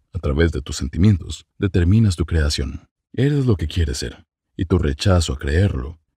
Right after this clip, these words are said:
es la única razón por la que no lo ves. Buscar en el exterior aquello que no sientes que es, es buscar en vano,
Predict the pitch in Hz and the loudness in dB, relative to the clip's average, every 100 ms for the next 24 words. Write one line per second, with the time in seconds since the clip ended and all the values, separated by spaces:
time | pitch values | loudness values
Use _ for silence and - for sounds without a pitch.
0 | - 98 101 101 95 65 - 101 - 87 | -2 2 4 4 2 0 0 0 2 0
1 | 71 - 73 82 69 - - - _ _ | 0 -2 2 2 2 -2 -12 -14 _ _
2 | _ - 95 - 113 123 120 107 95 87 | _ -2 -2 2 4 6 6 4 2 0
3 | 85 90 87 80 123 139 143 104 95 98 | 2 4 4 0 -2 0 0 2 4 2
4 | - 98 107 95 85 82 71 - - - | 2 2 4 2 0 0 -2 -4 -12 -14
5 | _ _ _ 127 139 131 110 95 87 78 | _ _ _ -4 0 2 2 2 2 2
6 | 65 67 - - | 0 -8 -14 -20